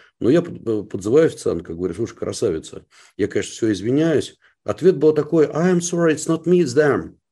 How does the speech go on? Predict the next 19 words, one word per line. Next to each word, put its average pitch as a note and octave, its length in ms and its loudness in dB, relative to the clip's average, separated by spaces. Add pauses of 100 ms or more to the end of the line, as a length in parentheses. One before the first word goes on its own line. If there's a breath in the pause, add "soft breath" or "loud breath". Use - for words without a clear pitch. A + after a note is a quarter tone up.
(440 soft breath)
Это C#3 180 0
не F3 140 6
я, D#3 460 6
это G#2+ 160 -2
вот C#3+ 160 0
они, D#3+ 380 6
это G#2 200 -2
там C3+ 220 -2
на C3+ 100 -2
кухне. G2+ 520 -6 (280 loud breath)
Я C#3 220 4
долго B2+ 420 4
рыдал, C3 380 4
ей A#2 160 4
дал A#2+ 220 2
большие B2 360 2
чаевые, C3+ 380 2
сказал: A2+ 340 0
«Красавица, G#2+ 640 -2